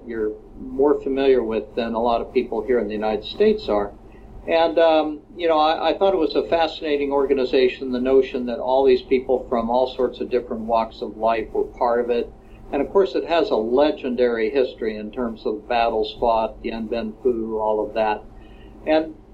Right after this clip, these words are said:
and so I was thinking about that, but I was also thinking about a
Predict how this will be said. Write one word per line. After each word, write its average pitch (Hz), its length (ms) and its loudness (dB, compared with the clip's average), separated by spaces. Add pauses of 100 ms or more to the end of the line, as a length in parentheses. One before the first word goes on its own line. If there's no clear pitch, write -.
and 160 160 -2
so 185 160 0
I 175 40 2
was 160 160 0
thinking 240 340 0
about 151 340 0
that, 147 360 0
but 147 80 -2
I 147 60 4
was 135 120 2
also 185 320 2
thinking 156 380 -6
about 131 280 0
a - 60 -4